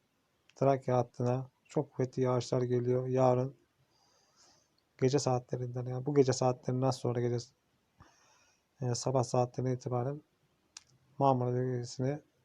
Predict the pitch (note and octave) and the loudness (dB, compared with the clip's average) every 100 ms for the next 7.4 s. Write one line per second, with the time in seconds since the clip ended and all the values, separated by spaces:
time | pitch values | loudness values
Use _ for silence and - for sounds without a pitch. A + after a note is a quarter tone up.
0 | _ B2+ A#2+ B2+ - - B2+ B2+ B2 A#2+ | _ -2 2 2 2 2 2 4 0 -4
1 | A#2+ B2 D3 - _ _ _ _ _ _ | -6 -8 -10 -12 _ _ _ _ _ _
2 | - C3+ C3 B2+ B2+ B2 C3 B2+ - B2+ | 0 0 2 0 0 0 -2 -4 -4 -4
3 | A#2+ B2 B2+ C3+ - B2+ B2 B2+ B2 - | -2 -4 -2 -4 -2 -4 -2 -2 -2 -2
4 | B2+ B2+ D3+ - _ - _ - _ _ | -4 -4 -6 -12 _ -20 _ -20 _ _
5 | _ _ _ _ _ _ _ F3 - F3 | _ _ _ _ _ _ _ -10 -2 -2
6 | E3 E3 E3 D#3 C#3 B2+ C3 C#3+ B2+ B2 | 0 0 2 2 2 2 0 -2 -2 -2
7 | B2 B2 C#3 | -4 -6 -6